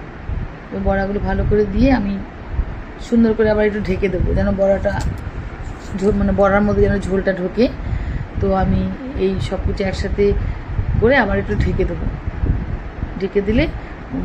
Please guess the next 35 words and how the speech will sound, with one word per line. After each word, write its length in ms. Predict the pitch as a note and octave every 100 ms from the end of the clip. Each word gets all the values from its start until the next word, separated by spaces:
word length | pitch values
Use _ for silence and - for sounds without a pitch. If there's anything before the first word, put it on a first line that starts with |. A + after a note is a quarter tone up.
| E3 - - F#3 F3+
যত 180 | F#3 A#3+
ফুটবে 380 | A3+ A#3 G#3 G#3 G#3+
বড়াটার 360 | G3+ G3 G3
মধ্যে 180 | G#3 G#3+
ঝোলটা 320 | G3+ F#3+ G3
তত 180 | A3 G3+ G3
যাবে। 220 | F#3+ A3+
আর 80 | A3+
বড়াটা 260 | G3 F#3+ G3
যখন 220 | G#3+ A3 F#3
ভাঙবে 380 | G#3+ C4+ B3 A#3 C4+ - - - - -
তখন 220 | G3 A3
দেখবে 180 | G#3+ A3+
তার 160 | A3 G3+
মধ্যে 200 | G#3+ A3
যখন 180 | A3 A3+
ঝোলটা, 380 | G#3+ G3+ G3+ A3+ - - - - - -
খুব 100 | D#4+
সুন্দর 300 | - B3 A3+
লাগবে 280 | G#3+ F#3+ -
সেটা 240 | - -
খেতে। 340 | F#3+ G3 - G3+ C4 - - - - - - -
তারপরে 320 | F#3 F#3+ G3 F#3+
দেখো 200 | G3 A3
আমি 160 | G#3 F#3+
গরম 260 | F#3 F#3
মশলা 280 | F#3+ F#3 G3+
দিয়েছি, 360 | F#3+ G3+ G3 C4+ - - - - - - - - -
গরম 220 | F3+ F#3 F#3+
মশলা 280 | G3 G3 G3+
দিয়ে 260 | F#3+ B3 E4 - - - - - - -
আমি 160 | F3 F#3+
একটু 160 | F#3+ B3
ঢেকে 280 | F#3+ E3+ F3+
রাখবো, 340 | E3 D#3 -